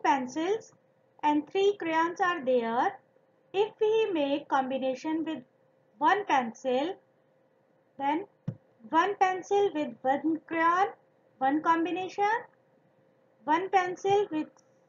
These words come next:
second crayon, and one pencil with third crayon. He can make three combination with one pencil. That means he can make six combination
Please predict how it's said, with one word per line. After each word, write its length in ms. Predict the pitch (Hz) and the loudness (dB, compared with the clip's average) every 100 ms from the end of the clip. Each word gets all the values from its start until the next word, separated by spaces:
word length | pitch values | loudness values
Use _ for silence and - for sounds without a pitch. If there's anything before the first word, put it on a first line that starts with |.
| _ | _
second 400 | 208 190 330 339 - - | -8 -6 -4 -6 -8 -16
crayon, 480 | 311 330 349 392 480 - _ _ - _ - | -6 0 2 2 -2 -10 _ _ -20 _ -12
and 180 | 277 240 | -10 -2
one 280 | 294 359 381 | 0 0 0
pencil 400 | 339 330 - 392 440 | 0 0 -2 -2 0
with 160 | 277 202 _ | 0 -4 _
third 280 | 403 370 - | 2 2 0
crayon. 400 | 262 240 220 220 - | -2 -2 -2 -4 -8
He 160 | 302 320 | -8 -6
can 280 | 339 302 277 | -2 -2 -2
make 260 | 285 359 427 _ _ _ _ | -2 -2 -4 _ _ _ _
three 240 | 381 427 427 | 2 2 2
combination 760 | 311 277 262 262 262 311 359 403 - | 2 2 -2 -2 -2 -2 -6 -6 -12
with 260 | 254 349 - - - | -6 -4 -4 -6 2
one 280 | 330 320 | 4 4
pencil. 580 | 285 247 226 - 202 202 _ _ _ _ _ _ | 2 0 0 -8 -10 -10 _ _ _ _ _ _
That 240 | 254 262 269 | -2 -2 0
means 520 | 285 330 392 415 - _ _ _ _ | 0 0 -2 -8 -14 _ _ _ _
he 200 | 359 381 | -4 0
can 260 | 403 359 285 | 2 2 2
make 400 | 269 285 403 - _ _ _ _ | 0 0 0 -4 _ _ _ _
six 300 | 427 440 - | -2 -2 -6
combination 960 | - 269 254 247 247 247 285 302 370 | 0 0 2 0 0 -2 0 0 0